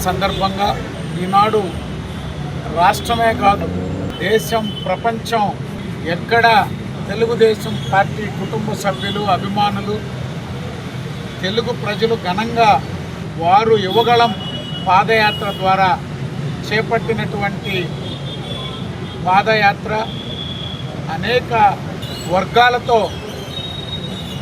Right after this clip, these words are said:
వారి సమావేశాలు, ఈ జిల్లాలో నాయకులతో కలిసి వారు చేసినటువంటి పాదయాత్ర అన్నీ కూడా ఫోటో ఎగ్జిబిషన్ ఏర్పాటు చేసి, ఒక్కసారి ఆనాటి రాష్ట్ర పరిస్థితులు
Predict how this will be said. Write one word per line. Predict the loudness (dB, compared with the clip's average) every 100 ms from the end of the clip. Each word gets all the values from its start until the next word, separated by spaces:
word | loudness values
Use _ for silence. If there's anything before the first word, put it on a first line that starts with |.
| -4 2
వారి | 2 2 -2
సమావేశాలు, | 0 2 2 0 2 4 4 0 -6 -8 -8 -8 -8 -8 -8 -6 -4
ఈ | -4 -2
జిల్లాలో | 2 6 6 4 2 -2 -6 -6 -8 -8 -10 -8 -2
నాయకులతో | 2 4 4 2 0 -2 -4 0
కలిసి | 2 2 -2 2
వారు | 4 4 2 -4 -6 -8 -8 -8 -8 -6 -2
చేసినటువంటి | 0 0 -2 -4 -2 -4 -4 -4 0
పాదయాత్ర | 2 2 2 2 0 0 0 -2 -8 -8 -8 -8 -10 -6
అన్నీ | -4 -2 0
కూడా | 0 0 0
ఫోటో | -2 -2 0 0 0
ఎగ్జిబిషన్ | -2 -4 -4 -4 -2 -2
ఏర్పాటు | 0 0 0 -2
చేసి, | -4 -4 -4 -4
ఒక్కసారి | -2 -2 2 4 6 4 0 -6 -4 0
ఆనాటి | 4 6 6 4 0 2
రాష్ట్ర | 2 0 -4 -2 0
పరిస్థితులు | 0 -2 -4 -4 -4